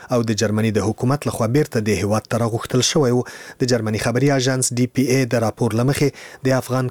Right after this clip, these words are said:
کډوال ته، چې د امنیت لپاره یوازې د حشمت الله اف په نوم معرفي شوی دی، د جرمني درې کلنه ویزا او د کار اجازه ورکړل شوه. د دې افغان کډوال له سهوي ایستلو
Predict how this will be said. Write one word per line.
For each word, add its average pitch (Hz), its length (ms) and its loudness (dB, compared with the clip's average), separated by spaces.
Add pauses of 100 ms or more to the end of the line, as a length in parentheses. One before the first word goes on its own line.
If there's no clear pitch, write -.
کډوال 120 420 0
ته، 135 80 0 (380)
چې - 80 -2 (100)
د - 20 2 (160)
امنیت 131 380 2
لپاره 113 320 0
یوازې 123 320 2 (100)
د - 120 0
حشمت 113 480 -4
الله 120 200 2 (220)
اف - 100 -4 (160)
په 123 80 0
نوم 113 180 0
معرفي 107 380 0
شوی 117 260 2
دی، 120 80 0 (360)
د 117 160 0
جرمني 117 340 2
درې 107 220 0 (120)
کلنه 117 300 0
ویزا 120 260 2
او 147 120 0
د - 60 -6 (100)
کار 123 180 -2 (140)
اجازه 104 360 0
ورکړل 120 460 0
شوه. 135 180 0 (320)
د - 80 0
دې 147 160 2
افغان 156 300 -2
کډوال 127 280 0
له 117 200 0
سهوي 113 340 2
ایستلو 113 380 0